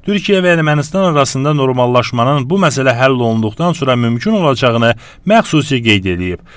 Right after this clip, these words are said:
Azərbaycan-Ermənistan əlaqələrinin normallaşması üçün sülh müqaviləsi üçün prinsiplər isə çoxdan masadadır. Beş prinsipdə nə Minsk qrupu var, nə də status məsələsi olmayacaq da.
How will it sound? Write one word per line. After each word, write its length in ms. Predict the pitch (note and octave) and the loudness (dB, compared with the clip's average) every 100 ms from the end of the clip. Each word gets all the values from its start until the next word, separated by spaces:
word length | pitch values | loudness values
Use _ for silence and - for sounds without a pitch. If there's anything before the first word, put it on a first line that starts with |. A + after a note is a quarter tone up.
| - - | -12 0
Azərbaycan-Ermənistan 1200 | G#2+ C3 D3 D3 C#3+ D#3+ D#3 C#3+ C#3 B2+ D3+ D3+ | 2 4 4 4 2 2 0 0 0 -2 -4 -2
əlaqələrinin 720 | C#3+ C3 B2+ B2+ B2 B2 C3+ | 2 2 2 2 2 2 0
normallaşması 800 | B2 A#2+ A#2+ A#2 A2+ A2 G#2 G3 | 0 0 0 2 0 0 -2 0
üçün 340 | E3 - C#3 - - - | -2 0 -4 -4 -12 -10
sülh 240 | - A#3 | -2 0
müqaviləsi 600 | G#3+ F#3 F3 D#3+ D3+ D3 - | 2 2 2 4 0 -2 -4
üçün 240 | D3+ C#3 | -2 -2
prinsiplər 560 | C#3 D3 C3+ C3+ C3 B2 | -2 0 -2 0 0 2
isə 160 | B2+ | 0
çoxdan 480 | A#2 C3+ A#2+ - A2+ A2 | -2 -2 -2 0 0 2
masadadır. 560 | G#2 A2+ E3 A2+ F2 - - - B2 | 0 2 2 0 -4 -8 -20 -6 0
Beş 240 | D3+ D#3 | 0 0
prinsipdə 560 | C#3 C3 B2 A#2 A#2+ A#2 | -4 -4 -4 -4 -2 2
nə 160 | A2 | 2
Minsk 400 | G2+ C#3+ G#3+ - | 2 2 0 0
qrupu 300 | G#3 F3+ F#3+ | 0 2 4
var, 180 | D#3 D#3 D#3 - - | 4 4 0 -12 -2
nə 80 | G3+ | 0
də 140 | F#3+ - | 2 -2
status 400 | - B2+ A#2+ - | 0 0 0 -2
məsələsi 640 | A#2 G#2 A2 G2 A2 A#2+ - - - | -4 0 0 2 0 -2 -10 -6 2
olmayacaq 600 | F3 A2 F#2 F#2+ F2+ G2+ | 4 4 2 0 -2 -2
da. 160 | F#2+ | -6